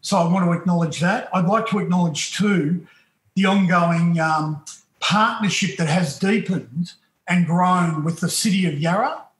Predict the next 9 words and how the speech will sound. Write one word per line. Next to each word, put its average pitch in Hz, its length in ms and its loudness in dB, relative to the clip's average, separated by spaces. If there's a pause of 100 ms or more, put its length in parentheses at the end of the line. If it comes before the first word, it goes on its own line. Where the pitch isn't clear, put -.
(460)
who 185 120 0
fund 190 460 2
us - 520 -4 (280)
partially, 220 720 0
and 196 160 0
also, 175 680 0 (480)
uh, 170 320 2
the 180 140 2
continuing, 185 1120 0